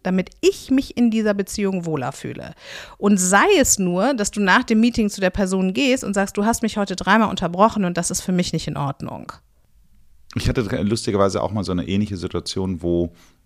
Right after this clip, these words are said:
Speaker 2: lustigerweise auch bei der tui, das war wahrscheinlich ein Lehrbild für, für viele verschiedene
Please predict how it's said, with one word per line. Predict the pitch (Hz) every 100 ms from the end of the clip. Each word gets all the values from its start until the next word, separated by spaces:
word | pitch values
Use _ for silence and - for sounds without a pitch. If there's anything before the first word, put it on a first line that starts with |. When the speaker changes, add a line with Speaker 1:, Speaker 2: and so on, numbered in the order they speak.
| _ _ _ _ _ _ - -
Speaker 2:
lustigerweise | 87 80 69 69
auch | 87
bei | 110
der | 98
tui, | - 107 101
das | 90 73 71 -
war | - 80
wahrscheinlich | 78 76 71 80 71
ein |
Lehrbild | 78 82 82 78
für, | - 80 76
für | 71 -
viele | - 104 90 85
verschiedene | 87 - 101 90 87 80